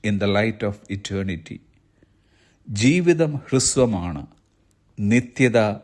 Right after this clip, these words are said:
ദൈർഘ്യമേറിയതാണ്. ഈ ഹ്രസ്വ ജീവിതം നിത്യതയുടെ വെളിച്ചത്തിൽ ജീവിക്കാൻ കഴിയുന്നത് ന്യായയുക്തമാണ്. ഈ ഭൂമിയിലെ കാര്യങ്ങളെ നിത്യതയുടെ വെളിച്ചത്തിൽ നാം വീക്ഷിക്കുമ്പോൾ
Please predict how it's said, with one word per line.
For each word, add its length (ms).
ദൈർഘ്യമേറിയതാണ്. 1200
ഈ 160
ഹ്രസ്വ 460
ജീവിതം 760
നിത്യതയുടെ 880
വെളിച്ചത്തിൽ 720
ജീവിക്കാൻ 880
കഴിയുന്നത് 760
ന്യായയുക്തമാണ്. 1300
ഈ 120
ഭൂമിയിലെ 640
കാര്യങ്ങളെ 680
നിത്യതയുടെ 640
വെളിച്ചത്തിൽ 640
നാം 240
വീക്ഷിക്കുമ്പോൾ 880